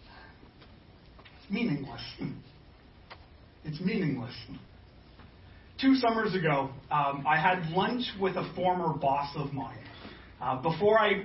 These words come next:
went into pastoral ministry, I used to work as a computer consultant. Spent about thirteen, fourteen years working in the computer industry. I was incredibly blessed with that career. I was, like,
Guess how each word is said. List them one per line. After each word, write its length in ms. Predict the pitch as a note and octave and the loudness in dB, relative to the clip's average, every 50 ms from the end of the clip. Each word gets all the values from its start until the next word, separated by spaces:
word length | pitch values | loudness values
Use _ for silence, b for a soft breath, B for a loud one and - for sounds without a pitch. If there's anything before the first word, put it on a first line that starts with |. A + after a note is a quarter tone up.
| F3+ | 2
went 160 | - G3 G3 G3+ | 4 4 4 4
into 420 | G3+ F#3+ G3 F#3+ F3 E3 E3 - - | 4 2 2 2 2 2 0 -2 0
pastoral 500 | - F3+ F3+ F#3 - F#3+ F#3+ F#3 F3+ F3 | 0 0 0 2 2 2 4 4 4 2
ministry, 540 | E3+ F3 F3+ F#3+ F3+ - - G3 F#3+ F#3 - | 2 0 0 0 -2 -2 0 0 2 2 2
I 160 | D#3 D#3+ E3+ | 2 0 0
used 160 | F3 - - | -4 -4 -2
to 60 | F#3 | -2
work 280 | E3+ D#3+ F3 F3 E3+ - - | 0 2 2 2 2 0 0
as 140 | D#3+ D#3 | 0 0
a 60 | E3 - | 0 -2
computer 460 | - E3 D#3+ - - F3 E3+ E3+ F3 | -4 -4 -4 -4 -2 -2 -4 -4 -4
consultant. 560 | F#3+ E3+ C#3+ - D#3 C#3+ C#3 C3+ D#3 C3+ C3+ - - - - | -4 -4 -4 -2 -2 -4 -4 -4 -8 -10 -12 -14 -16 -20 -12
Spent 200 | - - E3 D3+ | -8 -6 -4 -4
about 200 | D3+ D#3 D#3 D3+ | -4 -4 -6 -4
thirteen, 460 | - F3+ F3+ - - F3 F3 E3 D3 | -4 -4 -4 -4 -4 -4 -4 -2 -2
fourteen 420 | D3 F3 F3 F3 - F#3+ E3+ E3 D#3+ | -2 -4 -4 -4 -4 -4 -2 0 0
years 380 | D#3 D#3 D3+ D3+ D3 C#3+ - B B B B B B B | 0 2 2 2 0 0 -4 B B B B B B B
working 340 | - E3 E3 E3 F#3 F3 E3+ | -4 -2 -2 0 0 -2 -2
in 100 | D#3+ D#3+ | 0 -2
the 80 | E3 D3+ | -2 -2
computer 480 | D#3 - D3 D3 F3 F3 E3 D#3 D3 | -2 -2 -4 -2 -2 0 0 0 0
industry. 480 | C#3 C3+ C3 C3 B2+ - - C#3 C#3 C3 - B B B B B B B | 0 0 -2 -2 -4 -6 -8 -10 -10 -10 -12 B B B B B B B
I 100 | - D3+ | -4 -2
was 100 | D3+ D3+ | 0 0
incredibly 560 | D#3 D#3 D3 E3 G#3 G#3 G3+ F#3+ F#3+ F#3 E3+ C#3 | 0 -2 2 4 4 4 4 4 2 0 0 -2
blessed 440 | B2+ C#3+ D#3 F3 F#3+ G3 - - | 0 2 4 4 4 4 0 -2
with 140 | F#3 F3+ - | -4 -4 -2
that 240 | F#3+ F#3 F3+ F3 - | 0 0 0 0 -2
career. 640 | - - D#3+ D#3+ E3+ F3 F#3 F#3 F#3 F3+ F3+ F3+ E3+ | -6 -4 -2 2 2 4 4 6 4 4 2 0 0
I 140 | D3 D3 D3+ | 0 0 0
was, 140 | D#3 C#3 C3+ | -2 -2 -2
like, 160 | D3 C#3+ C3+ | -2 -2 -2